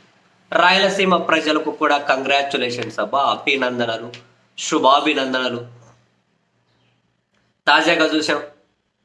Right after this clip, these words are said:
కర్నూలులో ఏర్పాటు చేసినటువంటి హ్యూమన్ రైట్స్ కమిషన్, లోకాయుక్త, ఇవి అమరావతికి తరలించి తీసుకెళ్ళిపోతున్నామని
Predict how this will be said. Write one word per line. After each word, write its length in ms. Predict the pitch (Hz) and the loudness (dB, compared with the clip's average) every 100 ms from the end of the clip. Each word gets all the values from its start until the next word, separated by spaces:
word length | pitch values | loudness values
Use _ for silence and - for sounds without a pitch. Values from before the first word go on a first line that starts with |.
| _ _ _ _ - | _ _ _ _ -4
కర్నూలులో 580 | 160 151 175 170 151 143 | 0 2 2 4 2 2
ఏర్పాటు 380 | 151 - 151 139 | 0 2 2 2
చేసినటువంటి 840 | 143 - 135 135 135 135 127 - - _ _ _ _ _ _ _ _ | -4 -2 -4 -2 -2 -4 -8 -10 -20 _ _ _ _ _ _ _ _
హ్యూమన్ 300 | 160 160 151 | 0 2 2
రైట్స్ 300 | 147 147 - | 2 0 -2
కమిషన్, 460 | 139 135 135 147 139 - _ _ _ _ _ - | -2 -2 -2 -2 -4 -10 _ _ _ _ _ -6
లోకాయుక్త, 1000 | 117 143 147 147 143 123 - 131 131 - _ _ - - 170 165 | 0 2 2 2 0 -2 -2 -2 -2 -6 _ _ -2 0 2 2
ఇవి 600 | 160 165 156 139 - - _ _ _ _ _ _ _ _ _ _ 127 | 2 2 2 0 -2 -10 _ _ _ _ _ _ _ _ _ _ -2
అమరావతికి 640 | 143 160 165 160 160 151 | 2 4 4 2 -2 -2
తరలించి 520 | 147 135 147 147 147 | 0 0 -2 -2 -4
తీసుకెళ్ళిపోతున్నామని 1120 | 123 165 156 - 147 143 139 139 135 131 131 | -4 -2 -2 0 -2 -2 -2 0 0 0 -2